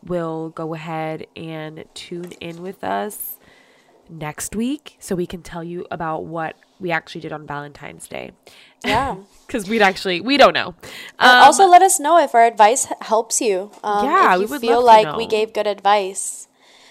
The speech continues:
Speaker 2: 'Cause I feel like it's a little scary giving advice.
Speaker 1: It is.
Speaker 2: I
Speaker 1: And
Speaker 2: mean,
Speaker 1: again, we're
Speaker 2: sometimes
Speaker 1: not
Speaker 2: I feel
Speaker 1: experts.
Speaker 2: like
Speaker 1: We don't know.
Speaker 2: Yeah.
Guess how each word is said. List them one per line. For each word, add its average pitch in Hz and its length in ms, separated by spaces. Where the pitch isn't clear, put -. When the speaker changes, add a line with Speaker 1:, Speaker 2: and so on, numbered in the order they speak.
Speaker 2:
'Cause - 720
I 240 80
feel 359 120
like 415 100
it's 415 100
a 392 40
little 339 180
scary 269 400
giving 196 260
advice. 190 540
Speaker 1:
It 202 140
is. 196 300
Speaker 2:
I 233 60
Speaker 1:
And 277 80
Speaker 2:
mean, 294 80
Speaker 1:
again, 247 120
we're 285 100
Speaker 2:
sometimes 320 220
Speaker 1:
not 302 100
Speaker 2:
I 294 60
feel 269 120
Speaker 1:
experts. 240 200
Speaker 2:
like - 60
Speaker 1:
We 185 60
don't 180 160
know. 160 300
Speaker 2:
Yeah. 185 420